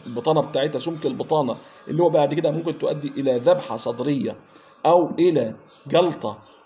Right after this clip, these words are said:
واللي هو الاحتشاء عضلة القلب، بيكون أكثر حدوثًا في المدخنين عن غير المدخنين. تدخين السجائر هو أحد عوامل الخطورة الرئيس-، الرئيسية التي تؤدي إلى تصلب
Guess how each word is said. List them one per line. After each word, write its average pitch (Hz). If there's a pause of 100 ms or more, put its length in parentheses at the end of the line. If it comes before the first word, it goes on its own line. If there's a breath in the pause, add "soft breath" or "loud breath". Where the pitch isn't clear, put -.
(120)
واللي 131
هو 151 (160)
الاحتشاء 127
عضلة 151
القلب، 190
بيكون 143
أكثر 160
حدوثًا 139
في 120
المدخنين 131
عن 117
غير 123 (200)
المدخنين. 117 (1400 soft breath)
تدخين 226
السجائر 170 (180)
هو 143
أحد 170 (800 soft breath)
عوامل 151 (160)
الخطورة 160
الرئيس-، 156 (100)
الرئيسية 151
التي 165
تؤدي 151
إلى 135
تصلب 180